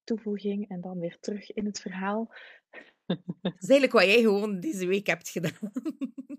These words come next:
Speaker 1: Ja, maar dan iets professioneels.
Speaker 2: <laughs>
Speaker 1: Ja, precies.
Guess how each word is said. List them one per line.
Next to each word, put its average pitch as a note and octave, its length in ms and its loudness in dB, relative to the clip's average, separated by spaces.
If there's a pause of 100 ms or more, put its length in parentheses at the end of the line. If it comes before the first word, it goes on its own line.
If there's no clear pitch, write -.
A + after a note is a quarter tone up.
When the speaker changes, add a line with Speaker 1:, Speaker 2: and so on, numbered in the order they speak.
(200)
Speaker 1:
Ja, - 260 4
maar F#3 140 4
dan F3+ 300 2 (920)
iets - 200 -8
professioneels. D3+ 840 -4 (160)
Speaker 2:
<laughs> B3 240 -2 (2250)
Speaker 1:
Ja, D4 260 4
precies. - 520 -4